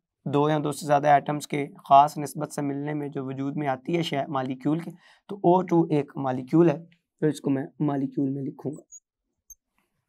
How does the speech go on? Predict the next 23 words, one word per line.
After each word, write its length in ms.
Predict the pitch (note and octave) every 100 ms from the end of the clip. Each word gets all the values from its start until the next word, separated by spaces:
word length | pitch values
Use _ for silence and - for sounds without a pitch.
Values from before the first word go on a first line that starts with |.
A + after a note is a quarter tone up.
| _ _ _ _ _ _ _ - _ _ _ _ -
इसके 180 | - G#3
बाद 240 | G#3 G#3
है 300 | G#3+ - _ _ _ _ _ _ F3+
एच 360 | F3+ F#3+ - -
नेगेटिव 680 | E3 D#3 C#3+ D#3 E3 - -
हाइड्राइड 580 | D3 C#3+ C#3 D3 D3
आयन, 300 | C#3+ C3+ - _
फिर 140 | - D#3
वो 160 | E3
स्पीशी 340 | E3+ E3+ E3 F3
आ 80 | D#3
गई 120 | D#3+
जिसके 260 | C#3+ -
ऊपर 160 | D#3+ D#3+
नेगेटिव 360 | D3+ C#3+ E3+ D#3+
चार्ज 360 | D#3 C#3 C#3+
है, 140 | D#3+ - -
तो 100 | D3
ये 160 | C#3
क्या 220 | D3 C#3+
कहलाएगी? 640 | C#3 D3+ C#3+ B2+ D#3+ E3+ - - _ _ _ _ _ _ _ _ _ _ _ _ _ D#3+
एनाइन 480 | D3+ C#3+ C3+ C#3
कहलाएगी। 520 | C#3 C3 B2+ C3+ C#3+